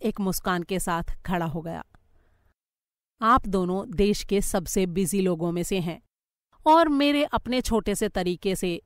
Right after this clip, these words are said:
मैं भी थोड़ा बहुत काम धंधे वाला आदमी हूं। मुझे इस बात का बहुत खेद है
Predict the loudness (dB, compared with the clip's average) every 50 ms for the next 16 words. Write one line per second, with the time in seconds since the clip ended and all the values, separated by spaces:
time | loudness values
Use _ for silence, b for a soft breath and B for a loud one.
0 | _ -4 0 2 2 4 4 2 0 0 0 0 2 2 2 2 2 2 0 0
1 | -2 0 0 0 0 2 0 0 0 0 0 -2 -2 -4 -4 -4 -4 -4 -4 -6
2 | -8 -8 -8 -8 -10 -10 -14 _ _ _ _ _ _ _ _ _ _ _ _ -2
3 | 0 2 2 2 0 0 -2 -2 -2 -2 -2 -2 -4 -4 -4 -4 -2 -2 -2 -2
4 | -2 -2 -4 -6 -4 -2 0 0 0 0 -2 -4 -6